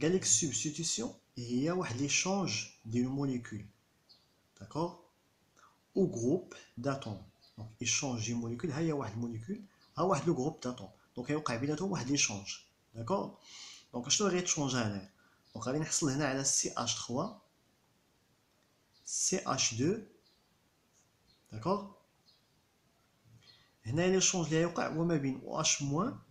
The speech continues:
وهاد لو غروب. بالضبط غتحيد هاد سي ال موان وغادي نحصل هنا على او اش بلس سي ال موان. داكوغ؟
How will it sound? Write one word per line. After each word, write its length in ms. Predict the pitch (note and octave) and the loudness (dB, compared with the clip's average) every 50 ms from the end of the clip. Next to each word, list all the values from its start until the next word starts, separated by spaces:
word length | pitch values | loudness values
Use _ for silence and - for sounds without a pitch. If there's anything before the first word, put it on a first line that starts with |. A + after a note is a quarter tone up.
| - - | -10 -2
وهاد 240 | C3 E3+ F#3+ - - | 0 0 2 4 2
لو 80 | F#3+ | 2
غروب. 260 | B2+ B2 A#2+ A#2+ A#2 - - - - - _ _ - - | 4 4 0 0 -2 -8 -16 -20 -20 -20 _ _ -18 -14
بالضبط 360 | A#2 B2 - G#3 G#3 G#3 - | -6 2 2 2 2 2 -2
غتحيد 520 | A#2 C3 C3+ - - - C3 B2+ B2 A#2+ | -4 -4 -4 -4 -8 -6 -4 -4 -2 -2
هاد 180 | B2+ C3+ C3+ - - | -2 -4 -4 -4 -4
سي 500 | - - - - - - A#3+ - - D#3+ | -2 0 2 0 0 -2 -4 -4 0 0
ال 140 | D3+ C#3 B2 | 2 2 2
موان 300 | B2 A#2+ A#2+ D3 F#3+ - - _ _ _ _ _ _ _ _ _ | 2 0 0 0 -2 -4 -8 _ _ _ _ _ _ _ _ _
وغادي 220 | - A2+ A#2 A#2+ | -6 -4 -2 -2
نحصل 320 | C3+ C#3 - - - - A#2 | -2 -4 -4 -4 -4 -2 -2
هنا 200 | A2+ A#2 A2+ G#2 | -2 0 0 -2
على 320 | G2+ G#2+ A2+ G#2 G2+ - - _ _ _ _ _ - - _ _ _ | -2 -2 -4 -4 -6 -8 -14 _ _ _ _ _ -20 -20 _ _ _
او 140 | F#3 F#3+ - - | -4 -2 0 2
اش 560 | C3+ E3+ G3 - - - - - - - - - _ _ _ _ _ _ _ _ _ _ _ _ _ _ _ _ _ _ _ _ _ _ _ - | 0 2 2 2 2 2 0 -2 -4 -8 -14 -20 _ _ _ _ _ _ _ _ _ _ _ _ _ _ _ _ _ _ _ _ _ _ _ -6
بلس 560 | B2 C3+ F3 G#3 - - - - - - - - _ _ _ _ _ _ _ _ _ _ _ _ _ _ _ _ _ _ _ _ _ _ _ _ _ _ _ _ _ _ _ _ _ _ _ | -2 0 0 2 0 0 -2 -4 -8 -12 -18 -20 _ _ _ _ _ _ _ _ _ _ _ _ _ _ _ _ _ _ _ _ _ _ _ _ _ _ _ _ _ _ _ _ _ _ _
سي 380 | - - - - E3+ - - B2 | -8 -4 -2 -2 -2 -2 -2 -2
ال 100 | A#2 G#2 | -2 -2
موان. 120 | F#2 - - - - - - _ - - - - - - - _ _ _ _ _ _ _ _ _ _ _ - | -4 -6 -10 -16 -20 -20 -20 _ -20 -20 -20 -20 -20 -20 -20 _ _ _ _ _ _ _ _ _ _ _ -14
داكوغ؟ 340 | G#2 G#2 - E3+ F3 E3+ - | -12 -4 -2 -2 -2 -2 -6